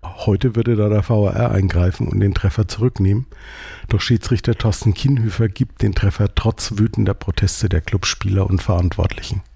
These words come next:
Kurz darauf spielt Kiyotake nochmals einen Pass in die Mitte, der von Marcelo an den eigenen Pfosten gelenkt wird.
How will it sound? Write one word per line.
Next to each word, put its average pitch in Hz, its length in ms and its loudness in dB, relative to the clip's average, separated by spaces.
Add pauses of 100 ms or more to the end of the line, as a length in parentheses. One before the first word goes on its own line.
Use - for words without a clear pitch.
(800)
Kurz - 260 -2
darauf 107 340 0
spielt - 400 0
Kiyotake 107 500 0
nochmals 107 400 0
einen 95 240 2
Pass - 240 0
in 107 140 2
die 104 60 4
Mitte, 104 300 2 (440)
der 98 80 2
von 101 180 0
Marcelo 98 480 2
an 98 160 0
den 104 140 2
eigenen 101 340 2
Pfosten - 440 -2
gelenkt 85 420 0
wird. - 200 -2